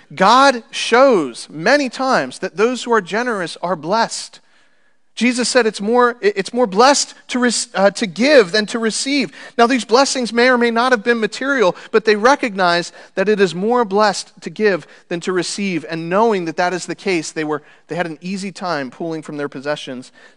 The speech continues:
to give in the worship of the Lord. Finally, they were moved to be a small part of something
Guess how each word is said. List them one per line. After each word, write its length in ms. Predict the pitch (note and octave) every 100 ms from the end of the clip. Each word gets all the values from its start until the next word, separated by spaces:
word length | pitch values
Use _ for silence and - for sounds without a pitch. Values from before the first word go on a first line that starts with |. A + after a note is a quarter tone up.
| -
to 100 | C#3
give 420 | C#3+ D#3 B2+ A#2+
in 80 | C3+
the 80 | C3
worship 400 | C3+ C3+ C3 A2+
of 100 | B2
the 100 | B2+
Lord. 380 | B2+ A#2 G#2+ _ _ _ _ _ _ _ _ _ _ _
Finally, 400 | D#3 E3 E3 C#3+
they 160 | C#3
were 120 | D3 C#3
moved 300 | D3+ D#3+ D3+
to 80 |
be 120 | C3+ B2+
a 40 |
small 380 | - - C#3+ C#3
part 340 | - B2+ B2
of 140 | B2 -
something 560 | C#3 C3 C3 A#2+ A#2